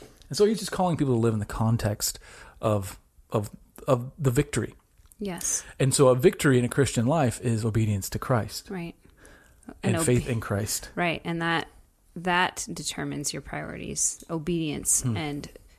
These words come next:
Speaker 2: understanding of what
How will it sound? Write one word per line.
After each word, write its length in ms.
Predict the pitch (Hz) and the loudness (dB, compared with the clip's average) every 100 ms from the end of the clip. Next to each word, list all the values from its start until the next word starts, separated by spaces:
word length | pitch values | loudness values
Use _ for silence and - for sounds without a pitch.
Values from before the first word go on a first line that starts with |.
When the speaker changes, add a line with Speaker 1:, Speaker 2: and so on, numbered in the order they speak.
| _ - - _ _ - | _ -20 -20 _ _ -4
Speaker 2:
understanding 680 | 185 156 - 170 160 156 | -2 0 0 0 -2 -4
of 440 | - 160 151 - - - _ _ - - - - _ _ | -2 -2 -4 -8 -14 -20 _ _ -20 -20 -20 -20 _ _
what 460 | - 180 131 - - | -2 2 2 0 -10